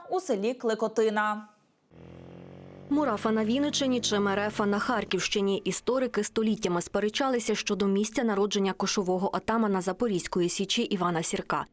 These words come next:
Speaker 2: Фінальну крапку краєзнавці, історики та дослідники поставили під час першої всеукраїнської науково-краєзнавчої конференції «Мурафа, колиска українського козацтва».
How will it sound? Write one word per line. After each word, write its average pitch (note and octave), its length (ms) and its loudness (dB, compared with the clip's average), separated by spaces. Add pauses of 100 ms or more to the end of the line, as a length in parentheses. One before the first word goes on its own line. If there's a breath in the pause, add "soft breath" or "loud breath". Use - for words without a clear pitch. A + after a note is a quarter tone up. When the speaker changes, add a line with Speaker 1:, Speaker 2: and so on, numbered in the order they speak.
Speaker 2:
Фінальну E3+ 340 0
крапку A3+ 420 -2
краєзнавці, F3+ 680 0
історики G#3+ 520 0
та F#3+ 140 -2
дослідники G#3+ 560 0
поставили G3 540 0
під F#3+ 180 -2
час F#3+ 180 -2
першої A3 420 0
всеукраїнської G#3+ 880 0
науково-краєзнавчої F3+ 1120 0
конференції A3 760 0 (160)
«Мурафа, F#3 440 0
колиска F3+ 480 0
українського F#3+ 640 0
козацтва». F3 560 -2